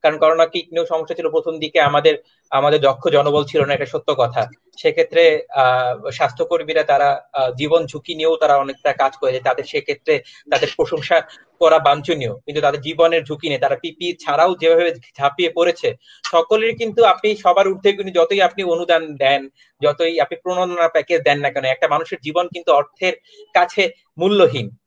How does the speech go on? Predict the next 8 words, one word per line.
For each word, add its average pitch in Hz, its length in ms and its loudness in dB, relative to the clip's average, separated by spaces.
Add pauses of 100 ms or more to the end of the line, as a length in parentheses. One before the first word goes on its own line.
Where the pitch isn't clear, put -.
(420)
সেক্ষেত্রে 190 540 -2
কিন্তু 196 280 -2
আপনার, 165 360 4
আমরা, 151 320 2
আমাদের 160 260 2
মানবিক 165 600 -2
দিকগুলো 156 420 -2
আমাদের, 143 400 0